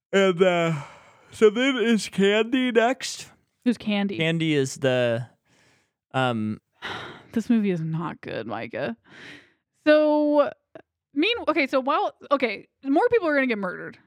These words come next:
Speaker 2: until Sydney gets into the scene.
Speaker 1: Yeah.
Speaker 2: And Sydney is just not in a lot of this movie, as we've said. And she's, she has holed herself up,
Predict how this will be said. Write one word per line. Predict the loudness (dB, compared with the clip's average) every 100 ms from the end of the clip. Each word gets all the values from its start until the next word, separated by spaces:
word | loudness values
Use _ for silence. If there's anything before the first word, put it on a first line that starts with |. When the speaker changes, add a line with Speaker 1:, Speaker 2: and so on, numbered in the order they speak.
| _ -6
Speaker 2:
until | -2 0 -2
Sydney | 0 0 0
gets | -4 -6
into | -10 -10
the | -14
scene. | -14 -12 -12 -14 _ _ _ _ -2
Speaker 1:
Yeah. | 0 0 -2
Speaker 2:
And | 0 0 -2 -8 -16 _ _ _ _ _ -8
Sydney | 0 0 2 0
is | 0
just | 0 0
not | 2 2 2
in |
a | 2
lot | 2 0
of |
this | -2 -2
movie, | -4 -4 -12 -16 -12 0
as | 2 4
we've | 2 0
said. | -4 -6 -8 -18 _ _ _ _ _ _
And | 0 2 2 0 -4 -10 _ -20 _ _ -10
she's, | -2 -2 -2 -14 -18
she | -10 -2 0
has | 0 -4
holed | -4 2 2 2
herself | -2 -2 -2 0
up, | 0 0 -4